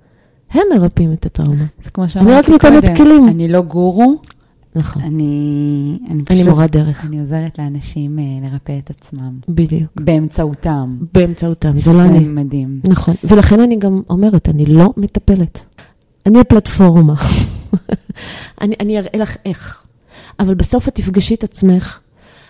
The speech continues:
Speaker 1: כמה שאת תסכימי, וכמה שאת תסכימי להיכנס פנימה ולראות בפנים.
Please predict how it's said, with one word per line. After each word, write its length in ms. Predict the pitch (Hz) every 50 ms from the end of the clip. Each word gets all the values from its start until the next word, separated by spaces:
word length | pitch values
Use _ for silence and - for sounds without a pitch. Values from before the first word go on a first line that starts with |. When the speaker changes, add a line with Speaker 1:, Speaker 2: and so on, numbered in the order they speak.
| _ _ _ _ _ _ _ -
Speaker 1:
כמה 200 | - 208 208 208
שאת 300 | - 233 - 208 214 -
תסכימי, 580 | 226 - - - - 190 185 185 180 180 180 - _ _ _ _ _ _ _ _ _ _ _ _
וכמה 560 | - 170 160 185 185 180 - - 202 185 185 180
שאת 280 | - 190 - 208 190 -
תסכימי 440 | - 185 - - - 202 196 190 185
להיכנס 440 | 196 185 - 190 180 180 175 - -
פנימה 320 | - - 180 180 185 180
ולראות 380 | 170 175 175 175 165 175 175 170
בפנים. 580 | 180 165 - - - 180 175 175 170 175 175